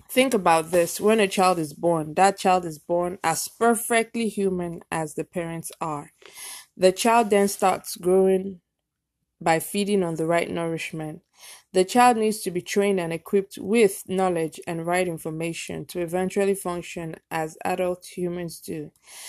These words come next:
That's what the Apostle Paul meant by perfecting of the saints. So you get it now? So the, you see, that's why it's good to, um, study the, the scriptures, 'cause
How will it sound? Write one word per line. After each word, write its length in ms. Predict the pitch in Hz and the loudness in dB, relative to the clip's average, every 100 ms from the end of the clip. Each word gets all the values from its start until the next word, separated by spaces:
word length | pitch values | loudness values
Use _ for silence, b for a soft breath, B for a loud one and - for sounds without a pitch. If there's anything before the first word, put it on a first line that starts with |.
| B _ | B _
That's 320 | 294 254 - | 6 6 4
what 240 | 233 214 190 | 0 2 2
the 120 | 180 | 0
Apostle 480 | - 214 196 - 190 | 0 0 0 -2 -4
Paul 320 | - 214 202 | 2 2 4
meant 600 | 190 202 190 180 - - | 4 4 2 0 -8 -16
by 520 | 170 160 185 165 147 - _ _ _ | -6 4 6 6 4 -4 _ _ _
perfecting 800 | 180 180 - 190 180 - 196 185 - | -6 -6 0 0 0 -2 -2 -2 -4
of 260 | 226 254 - | -4 -4 -4
the 100 | 294 | -8
saints. 680 | - 349 220 - - - - _ _ _ | -6 -6 -6 -8 -12 -16 -16 _ _ _
So 120 | - 233 | -10 -8
you 100 | 233 | -4
get 180 | 240 | -4
it 140 | 240 - | -4 -6
now? 220 | 233 302 _ B B - | -8 -8 _ B B -2
So 100 | 202 | 0
the, 120 | - | 0
you 60 | 202 | -4
see, 100 | 226 | -2
that's 220 | 226 233 | -2 0
why 60 | |
it's 100 | 214 | 0
good 180 | 196 196 | 2 0
to, 180 | 190 - - | 0 -6 -6
um, 180 | 160 160 | -10 -6
study 300 | - 180 175 | -4 -4 -4
the, 220 | 170 - 175 | -8 -12 -12
the 120 | 165 | -10
scriptures, 600 | - - 175 - 156 143 | -8 -6 -6 -6 -10 -8
'cause 180 | 160 151 | -10 -12